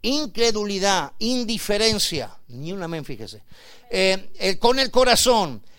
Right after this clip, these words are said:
con el matrimonio, con los hijos, con la familia, con lo que no nos gusta y es necesario hacer, pero es lo que nos conviene hacer.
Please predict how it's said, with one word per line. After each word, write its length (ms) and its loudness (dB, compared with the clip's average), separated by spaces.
con 220 4
el 100 2
matrimonio, 800 0
con 260 4
los 280 0
hijos, 420 -2
con 240 2
la 80 6
familia, 680 0
con 320 2
lo 220 0
que 180 0
no 300 -2
nos 320 -6
gusta 480 0
y 160 -2
es 80 -2
necesario 580 0
hacer, 480 2
pero 260 4
es 60 2
lo 200 0
que 120 -2
nos 160 -4
conviene 460 -4
hacer. 360 -4